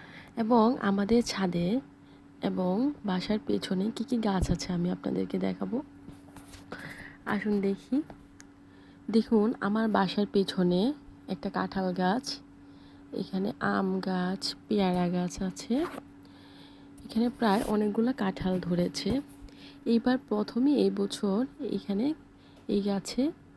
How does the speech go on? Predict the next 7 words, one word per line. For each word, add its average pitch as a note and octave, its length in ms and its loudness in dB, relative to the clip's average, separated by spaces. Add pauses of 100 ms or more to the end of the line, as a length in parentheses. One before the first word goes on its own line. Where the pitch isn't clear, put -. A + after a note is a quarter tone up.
(340)
কাঁঠাল F#3+ 320 -2 (100)
ধরেছে। F3 380 -2 (3000)
এখানে A#3 300 4 (120)
যে G#3+ 120 4 (280)
আম G3+ 180 0
গাছগুলো G3 420 0 (120)
দেখছেন G#3 420 -2